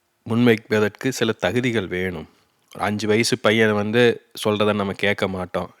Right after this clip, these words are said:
ஏன்னா, அவன் வாழ்க்கை குறித்து எதுவுமே தெரியாது. அப்போ, ஓரளவுக்கு வாழ்க்கையில அனுபவமும், அதை குறித்த புரிதலும்,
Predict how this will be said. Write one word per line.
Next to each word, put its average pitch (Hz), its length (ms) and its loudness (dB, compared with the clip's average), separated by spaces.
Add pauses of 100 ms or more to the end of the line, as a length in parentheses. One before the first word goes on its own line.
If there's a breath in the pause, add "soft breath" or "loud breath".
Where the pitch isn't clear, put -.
ஏன்னா, 123 140 -2
அவன் 139 180 4
வாழ்க்கை 117 420 2
குறித்து 117 360 -2
எதுவுமே 110 300 0
தெரியாது. 98 680 -2 (460 loud breath)
அப்போ, 92 560 -4 (420 loud breath)
ஓரளவுக்கு 107 720 2
வாழ்க்கையில 110 460 4
அனுபவமும், 104 920 0 (320 soft breath)
அதை 104 260 -6
குறித்த 107 400 -2
புரிதலும், 113 800 0